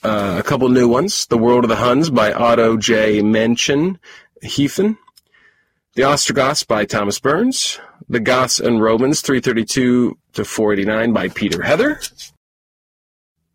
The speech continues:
And, of course, several other sources that have been used throughout.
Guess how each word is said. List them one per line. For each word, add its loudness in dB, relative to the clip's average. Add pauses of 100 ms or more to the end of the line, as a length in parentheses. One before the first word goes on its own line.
(360)
And, 2
of -2
course, -2
several -2 (160)
other -2
sources -4
that -4 (200)
have -4
been -2
used -2
throughout. -4